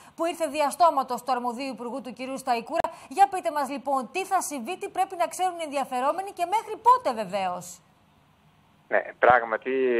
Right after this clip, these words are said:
Speaker 2: υπήρξε αυτή η ανακοίνωση της δίμηνης παράτασης, δηλαδή μέχρι το τέλος Μαρτίου, υπό μία προϋπόθεση, ότι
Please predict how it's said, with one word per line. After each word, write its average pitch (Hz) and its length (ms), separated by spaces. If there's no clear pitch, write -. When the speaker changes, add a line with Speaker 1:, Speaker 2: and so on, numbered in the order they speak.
Speaker 2:
υπήρξε 107 360
αυτή 95 240
η 92 80
ανακοίνωση 95 920
της 90 160
δίμηνης 95 460
παράτασης, 92 680
δηλαδή 92 280
μέχρι 95 220
το 107 120
τέλος 92 320
Μαρτίου, 85 640
υπό 113 240
μία 127 200
προϋπόθεση, 117 800
ότι 87 500